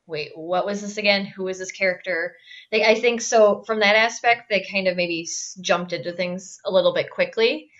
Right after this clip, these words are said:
Um, but having assumed, or assuming that you've seen the movie recently, I think that I wasn't expecting it to necessarily start a certain way, and it was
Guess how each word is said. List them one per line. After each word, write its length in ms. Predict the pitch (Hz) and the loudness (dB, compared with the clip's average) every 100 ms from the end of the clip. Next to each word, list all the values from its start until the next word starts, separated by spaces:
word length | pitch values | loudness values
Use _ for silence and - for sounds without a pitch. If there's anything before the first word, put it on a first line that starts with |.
| - - _ _ | -20 -20 _ _
Um, 480 | - 170 147 147 175 - | 0 4 2 0 -8 -18
but 520 | 208 254 233 185 175 - - | -6 4 6 6 4 -4 -14
having 420 | - 202 196 190 | 0 2 4 0
assumed, 420 | 196 208 196 185 | -2 -2 -2 0
or 140 | 185 180 | 2 2
assuming 400 | 180 226 208 196 | 2 -2 -2 2
that 300 | 165 147 147 | 2 2 -2
you've 300 | 170 170 160 | -8 -8 -8
seen 260 | - 175 | -8 -6
the 80 | 175 | -6
movie 240 | 170 165 151 | -6 -6 -6
recently, 680 | 151 151 147 147 143 143 | -8 -8 -8 -4 -2 0
I 120 | 123 170 | -2 -4
think 240 | 175 165 - | -10 -12 -2
that 320 | 147 135 - - _ _ - | 2 2 0 -8 _ _ 0
I 60 | |
wasn't 280 | 180 190 185 | 2 2 0
expecting 680 | 175 - - 165 - 190 165 | -4 -2 0 0 0 -2 0
it 240 | 139 - - | -2 -2 -8
to 120 | 185 | -6
necessarily 720 | 165 - 175 170 151 147 151 | -6 -8 -6 -2 -2 -2 -4
start 340 | - 143 123 | -6 -4 -4
a 80 | 175 | -6
certain 240 | 170 143 | -8 -8
way, 240 | 151 127 147 | -6 -4 -4
and 80 | 143 | -4
it 80 | |
was 420 | 170 170 - - | -6 -8 -14 -20